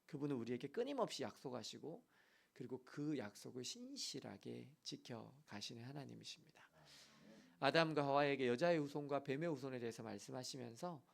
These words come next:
예수 그리스도를 통해서 말씀하시고 그 약속을 지켜가셨습니다. 그런데 우리는 어떻습니까? 오늘 주님과의 약속을 잘 지키면서 살아가십니까?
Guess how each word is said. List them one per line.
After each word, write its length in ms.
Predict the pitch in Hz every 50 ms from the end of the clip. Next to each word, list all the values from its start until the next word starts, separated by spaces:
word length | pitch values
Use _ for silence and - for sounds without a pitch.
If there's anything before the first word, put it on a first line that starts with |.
| _ -
예수 300 | 143 156 185 180 - 247
그리스도를 380 | 208 202 175 - - 151 135 127
통해서 640 | - 131 120 120 117 - - 120 120 135 147 160 _ _ _ _ _ _ _ _ _ _ _ _ _ -
말씀하시고 880 | 110 107 104 - - - 127 117 110 - - 107 - - 123 156 170 175 _ _ _ _ _
그 260 | - - 147 135 123
약속을 760 | 110 101 98 - - - - 147 131 117 127 139 - 180 202 - _ - - _ _ _ _ _ _ -
지켜가셨습니다. 1500 | - - 165 - _ _ - - 139 127 127 123 139 160 160 156 - - - 98 - 120 110 - - - - - - - - - _ _ _ _ - _ _ _ _
그런데 200 | - 151 131 135
우리는 260 | 120 127 156 170 151
어떻습니까? 640 | 113 101 - 143 - - 127 107 92 - - - - _ _ _ _ _ -
오늘 200 | 117 117 120 120
주님과의 460 | 120 - 151 147 143 131 131 117 113 101
약속을 640 | 101 - - - 135 113 113 107 120 139 135 -
잘 260 | - - - - -
지키면서 480 | - - - - 143 120 113 107 101 107
살아가십니까? 840 | - - 117 117 98 - 90 - - - - - - _ _ -